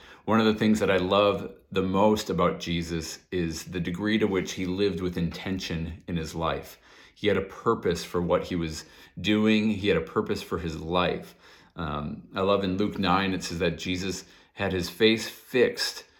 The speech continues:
on going to Jerusalem. He knew his life's purpose. He knew his calling, and he was resolved to obeying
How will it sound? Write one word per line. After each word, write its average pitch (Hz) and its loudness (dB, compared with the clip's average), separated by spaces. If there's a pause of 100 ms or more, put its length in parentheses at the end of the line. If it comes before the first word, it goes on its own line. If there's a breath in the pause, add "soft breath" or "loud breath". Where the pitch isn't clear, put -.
(120 soft breath)
on 92 -2
going 95 2
to 90 -2
Jerusalem. 80 -6 (380 loud breath)
He 110 2
knew 117 6
his 110 -4
life's 95 2
purpose. 95 -2
He 90 -4
knew 98 0
his 107 -4
calling, 85 -2 (340 loud breath)
and 87 -2
he 90 -2
was 90 0
resolved 90 2 (320 soft breath)
to 85 0
obeying 98 0